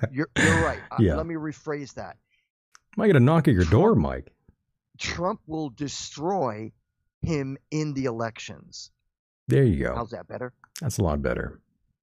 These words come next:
Speaker 2: I'm just, uh, saving you, uh, from a lawsuit, Mike. That's all.
Speaker 1: <laughs> Oh, shit. <laughs> I'll just say it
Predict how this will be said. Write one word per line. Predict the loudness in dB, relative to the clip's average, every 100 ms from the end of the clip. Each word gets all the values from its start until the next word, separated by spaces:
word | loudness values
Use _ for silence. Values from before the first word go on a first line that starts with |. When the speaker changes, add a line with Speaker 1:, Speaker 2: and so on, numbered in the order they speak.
| _ _ _ _ _ -8
Speaker 2:
I'm | 0 4
just, | 4 6
uh, | 4
saving | 4 4 6 6 6
you, | 4 2 -2 -2
uh, | -2 -2
from | -4 -4 -2 -4
a | -4 -2 0
lawsuit, | 2 4 4 2 -4
Mike. | -4 -8
That's | -6 -6 -6
all. | -8 -12 _ _ _ _ _ _ -20
Speaker 1:
<laughs> | -8
Oh, | -6 -6 -10 _
shit. | -20 -16 -16 -18 _ -20 -12
<laughs> | -14 _ -16 -14 -16 -16 -12 -4
I'll | -4
just | -4 -4
say | -4
it | -4